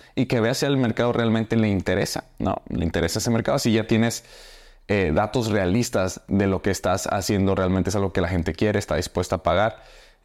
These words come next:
y no ilusiones, no sueños, no, no, am, emociones o pensamientos, sino realmente tienes datos, eh, que validan, eh, eh, el interés o el impacto de lo que tú estás creando.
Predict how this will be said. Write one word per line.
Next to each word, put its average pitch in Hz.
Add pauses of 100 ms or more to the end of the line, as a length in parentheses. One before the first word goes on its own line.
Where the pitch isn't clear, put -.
y 110
no 110
ilusiones, 104
no 104
sueños, 98
no, 98 (340)
no, 101
am, 90 (480)
emociones 98
o 90
pensamientos, 98
sino 87
realmente 92
tienes 98
datos, 107 (400)
eh, 95
que 98
validan, 113 (360)
eh, 85 (540)
eh, 80 (140)
el 92
interés 92
o 101
el 95
impacto 92
de 104
lo 95
que 90
tú 90
estás 95
creando. 104